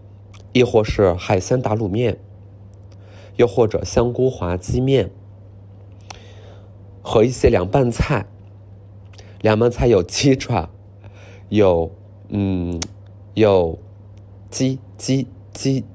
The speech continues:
鸡肉，有鸭，鸭胗，和就是我们就还点了两瓶乌苏，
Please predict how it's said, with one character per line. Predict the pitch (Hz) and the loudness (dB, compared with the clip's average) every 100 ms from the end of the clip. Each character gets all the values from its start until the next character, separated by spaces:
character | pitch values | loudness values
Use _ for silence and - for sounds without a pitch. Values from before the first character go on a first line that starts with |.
| - | -20
鸡 | - 139 | -2 2
肉， | 139 139 101 78 - - - - - - - - - - - - - - - - - - - - | 4 4 2 0 -14 -20 -20 -20 -20 -20 -20 -20 -20 -20 -20 -20 -20 -20 -20 -20 -20 -20 -20 -4
有 | - 107 92 87 80 - - - - - - - - | 2 4 4 2 -4 -12 -18 -20 -20 -20 -20 -20 -10
鸭， | - 139 139 - | -2 0 0 0
鸭 | 131 131 | 0 2
胗， | 131 131 131 135 135 - - - - - - - - - - | 2 2 2 -4 -10 -18 -20 -20 -20 -20 -20 -20 -20 -20 -20
和 | - - 98 95 | -10 0 2 2
就 | 92 | 0
是 | 127 - - | -4 -4 0
我 | 107 | 0
们 | 95 98 - | 2 2 0
就 | - 107 | 0 -2
还 | 101 98 | 0 -2
点 | - 107 80 | 0 0 0
了 | 80 73 - - - - | -8 -10 -12 -20 -12 -2
两 | 107 78 | -2 0
瓶 | 98 | -4
乌 | 95 117 | 0 0
苏， | 117 - 127 131 | -2 0 2 2